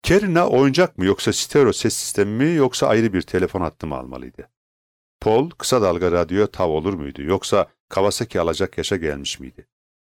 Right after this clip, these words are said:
Bu sorular başının etini yiyordu ve Gary'in Austin vakasıyla ilgilenmesini engelliyordu.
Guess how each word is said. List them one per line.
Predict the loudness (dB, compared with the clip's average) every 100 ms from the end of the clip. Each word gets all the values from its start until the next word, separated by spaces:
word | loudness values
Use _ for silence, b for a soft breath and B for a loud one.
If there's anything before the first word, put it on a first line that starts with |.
| _ _ _ _ _ _ _ _ _ -2
Bu |
sorular | 4 6 6 4
başının | 2 2 -2
etini | 0 -2
yiyordu | -2 -4 -4 0
ve | 2 2 -2 _
Gary'in | 2 2 2 -2 -6 -14 _
Austin | -2 -2 -2 -4
vakasıyla | -2 -2 -4 -2 -4
ilgilenmesini | -4 -6 -6 -8 -6
engelliyordu. | -6 -8 -12 -12 -16 -18 -20